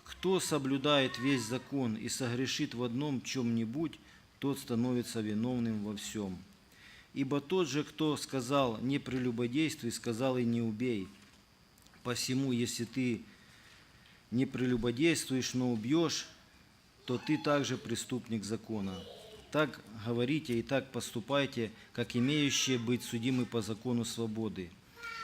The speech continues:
Ибо суд без милости не оказавшему милости, милость превозносится над судом.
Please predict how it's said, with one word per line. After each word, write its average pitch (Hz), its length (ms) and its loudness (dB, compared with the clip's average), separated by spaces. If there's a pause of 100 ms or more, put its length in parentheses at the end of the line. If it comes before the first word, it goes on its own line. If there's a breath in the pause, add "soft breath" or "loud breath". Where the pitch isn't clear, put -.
(140)
Ибо 147 300 4
суд 190 280 0
без 135 280 2
милости 151 480 2
не 127 160 4
оказавшему 120 760 2
милости, 117 680 0
милость 143 520 2
превозносится 110 840 -2
над 101 200 0
судом. 95 480 -4